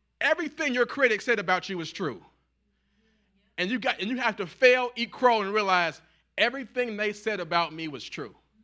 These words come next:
Jesus told me I was a fisher, a fisher of men, and I was a rock. I'm not a fisher of men.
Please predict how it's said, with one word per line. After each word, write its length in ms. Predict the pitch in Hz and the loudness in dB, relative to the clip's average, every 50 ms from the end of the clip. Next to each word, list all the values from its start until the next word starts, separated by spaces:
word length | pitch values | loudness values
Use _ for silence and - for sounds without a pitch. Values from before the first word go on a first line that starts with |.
| _ _ _ _ _ _ _ _ _ _ _ _ _ _ _ _ _ _ _ _ _ _ | _ _ _ _ _ _ _ _ _ _ _ _ _ _ _ _ _ _ _ _ _ _
Jesus 280 | - - 202 185 180 175 | -8 -4 -4 -2 -2 -2
told 180 | - 185 185 | -2 -2 -2
me 80 | 175 165 | -2 -2
I 100 | 165 165 | -2 -4
was 120 | 160 143 | -4 -4
a 40 | 147 | -8
fisher, 400 | - - 190 175 - - 143 139 - _ - | -4 -2 -2 -2 -2 -4 -10 -12 -14 _ -12
a 60 | 135 139 | -12 -10
fisher 320 | - 226 190 - - 98 | -6 -6 -6 -4 -4 -6
of 220 | - 156 165 151 131 | -6 -6 -6 -6 -6
men, 180 | 139 131 127 | -8 -10 -10
and 80 | 123 123 | -8 -6
I 80 | 135 151 | -6 -6
was 120 | 139 120 | -6 -6
a 60 | 131 | -6
rock. 360 | 127 143 139 127 - - - - _ _ _ _ _ _ _ _ _ _ _ _ _ | -4 -2 -2 -2 -4 -8 -16 -20 _ _ _ _ _ _ _ _ _ _ _ _ _
I'm 100 | - 170 | -10 -6
not 140 | 151 147 123 | -6 -6 -6
a 40 | 107 | -8
fisher 320 | - - 131 - - 123 | -10 -12 -12 -12 -12 -14
of 120 | 113 104 101 | -14 -16 -14
men. 280 | 110 113 117 123 135 | -14 -14 -14 -14 -16